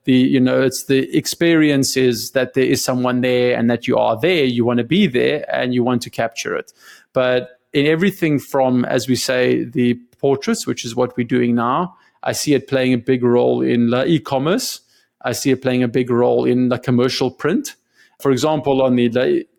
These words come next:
e-commerce side, I would say, why do you see models on a store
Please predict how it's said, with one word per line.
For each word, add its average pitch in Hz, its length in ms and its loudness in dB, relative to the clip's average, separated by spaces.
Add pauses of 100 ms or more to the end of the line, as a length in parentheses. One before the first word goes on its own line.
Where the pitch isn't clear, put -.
e-commerce 156 520 0
side, 127 300 0
I 131 60 2
would 127 120 0
say, 131 280 0
why 123 260 0
do 139 100 -4
you 143 360 4
see 131 920 0
models 131 680 0
on 127 240 0
a 123 60 0
store 143 580 2